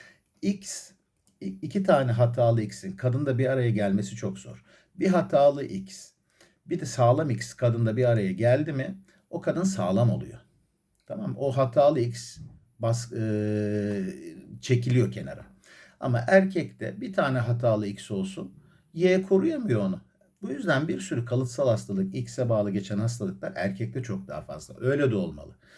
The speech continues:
Üremek için kadın ge-, öncelikle kadın lazım, anne lazım.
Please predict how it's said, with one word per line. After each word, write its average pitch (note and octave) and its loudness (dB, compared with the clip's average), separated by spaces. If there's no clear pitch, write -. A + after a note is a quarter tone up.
Üremek B2 0
için G2+ -10
kadın A#2+ 2
ge-, F#2 -6
öncelikle A2 -2
kadın F#2+ -6
lazım, - -14
anne G#2 -4
lazım. - -18